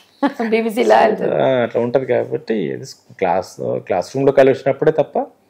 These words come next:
Speaker 2: బయట మాట్లాడుకోవడాలు ఉండవు. అట్లా పరిచయం.
Speaker 1: అది సక్సెస్ అవ్వలేదు.
Speaker 2: నేను ఆ దిశగా సీరియస్గా ప్రయత్నం చేసేవాడిని కాదు. నాకు ఎంతసేపు ఎయిమ్, నాకు చిన్నప్పటి నుంచి
Speaker 1: అదే.
Speaker 2: ఎయిమ్ ఎక్కడన్నా ట్రాక్ తప్పుతానేమో, నేను సినిమాకి వెళ్ళనేమో అన్న ఇదే ఉండేది. ఇక్కడ ట్రాక్ తప్పి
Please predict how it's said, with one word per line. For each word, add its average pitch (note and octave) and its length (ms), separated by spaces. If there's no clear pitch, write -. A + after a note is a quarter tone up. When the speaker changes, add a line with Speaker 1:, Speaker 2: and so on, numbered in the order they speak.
Speaker 2:
బయట A2 200
మాట్లాడుకోవడాలు A#2+ 600
ఉండవు. B2 220
అట్లా - 240
పరిచయం. - 280
Speaker 1:
అది F#3+ 420
సక్సెస్ A3+ 360
అవ్వలేదు. F3+ 340
Speaker 2:
నేను G3+ 180
ఆ F#3+ 40
దిశగా F#3 320
సీరియస్గా F#3+ 440
ప్రయత్నం D3+ 380
చేసేవాడిని C3+ 380
కాదు. G#2+ 160
నాకు G#2+ 140
ఎంతసేపు D#3+ 320
ఎయిమ్, D3+ 300
నాకు C3 160
చిన్నప్పటి D#3+ 440
నుంచి E3 500
Speaker 1:
అదే. G3+ 180
Speaker 2:
ఎయిమ్ E3 320
ఎక్కడన్నా F#3 840
ట్రాక్ D#3 300
తప్పుతానేమో, E3 680
నేను B2+ 80
సినిమాకి D3+ 340
వెళ్ళనేమో C3 440
అన్న C#3+ 120
ఇదే D#3 240
ఉండేది. C#3 320
ఇక్కడ - 140
ట్రాక్ D3 420
తప్పి E3+ 460